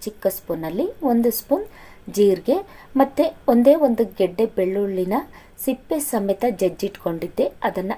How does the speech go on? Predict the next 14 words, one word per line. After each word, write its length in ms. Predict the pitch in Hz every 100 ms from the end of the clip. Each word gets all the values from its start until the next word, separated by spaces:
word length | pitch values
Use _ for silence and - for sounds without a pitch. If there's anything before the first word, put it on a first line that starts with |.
| -
ಹಾಕ್ತಾ 340 | 180 - 160 165
ಇದ್ದೀನಿ. 300 | 147 170 175 - - - - 220
ಬೆಳ್ಳುಳ್ಳಿ 420 | 240 269 311 302 285 -
ಸ್ವಲ್ಪ 220 | 214 220 214 202
ಚೆನ್ನಾಗಿ 460 | 185 220 214 196 208
ಫ್ರೈ 180 | - 156 175 185
ಆಗ್ಬೇಕು. 460 | 170 - 160 - 285 392 - - - 240
ಎಣ್ಣೆಗೆ 320 | 240 285 302 240
ಹಾಕಿದ 280 | 226 220 202
ತಕ್ಷಣ 300 | 190 - 190 190 -
ಸಾಸಿವೆ 420 | 180 185 - 208 180
ಮತ್ತೆ 200 | 180 185 -
ಜೀರಿಗೆ 260 | 170 180 180
ಚೆನ್ನಾಗಿ 300 | 165 170 180